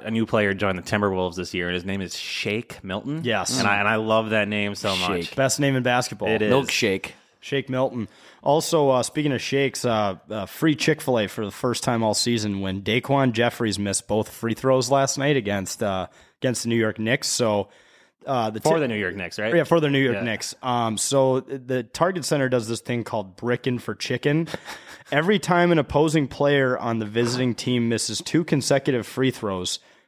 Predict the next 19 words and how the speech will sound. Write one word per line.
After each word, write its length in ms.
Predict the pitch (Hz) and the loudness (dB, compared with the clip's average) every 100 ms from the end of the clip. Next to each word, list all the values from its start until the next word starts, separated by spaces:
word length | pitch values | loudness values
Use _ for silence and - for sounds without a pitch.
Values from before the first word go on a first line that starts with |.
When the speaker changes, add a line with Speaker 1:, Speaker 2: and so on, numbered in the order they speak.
| _ _ _ - | _ _ _ -4
Speaker 2:
uh, 240 | 101 101 - _ - - - - - | -2 -2 -6 _ -18 -18 -18 -20 -6
free 220 | - 165 | 0 2
throws 300 | 151 147 123 | 4 2 4
in 120 | 127 | 2
one 180 | 131 135 | 2 2
quarter, 440 | - 135 120 107 131 | 4 4 4 0 -2
everyone 640 | 123 143 143 147 147 127 | 0 4 4 4 2 0
with 200 | 127 110 | -2 -4
the 80 | 113 | -6
Timberwolves 600 | - 160 160 151 143 123 - | -2 0 2 4 2 0 0
app 340 | 123 113 - | 2 2 0
will 100 | 110 | -6
score 320 | - - 117 | -4 -2 -2
free 300 | 101 - 139 | -2 0 -2
Chick-fil-A 720 | 131 - 127 - 110 98 92 - - _ _ _ | 0 -2 -2 -2 -2 -2 -4 -8 -18 _ _ _
in 100 | 117 | -2
the 80 | 113 | 0
original 460 | 110 117 110 117 107 | 2 2 0 0 -2
chicken. 600 | - 120 - 110 101 | -2 -2 -2 -2 -4